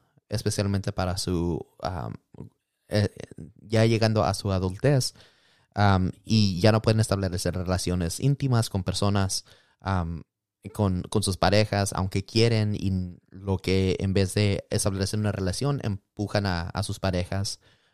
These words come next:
ah, por la trama que a lo mejor que existía, pero nunca la exploraron. Y luego sucede un mundo de problemas. Am, yo sé que hay una historia, no más porque me acordé, hay, hay un, este,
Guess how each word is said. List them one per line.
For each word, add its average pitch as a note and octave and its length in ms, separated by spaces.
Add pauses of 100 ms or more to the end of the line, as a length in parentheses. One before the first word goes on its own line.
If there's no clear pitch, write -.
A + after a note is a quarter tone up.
(120)
ah, F#2 280
por D#2+ 140
la F2 120
trama F#2+ 300
que F2+ 300
a F#2+ 80
lo G2 100
mejor G2+ 480
que A2 120
existía, A#2 560
pero G2 140
nunca F#2 240
la F#2 80
exploraron. B2+ 640 (880)
Y G#2+ 100
luego G#2 200
sucede G#2+ 360
un G2+ 200
mundo G2 280
de F2+ 100
problemas. G2 520 (520)
Am, F2+ 440 (600)
yo G2+ 260
sé G#2 300
que F2+ 420 (320)
hay A2 160
una G#2 120
historia, G#2 300
no G#2 200
más - 400 (280)
porque G#2+ 240
me F#2 60
acordé, F#2 300
hay, A2+ 260
hay G#2 180
un, G2+ 120
este, F#2+ 440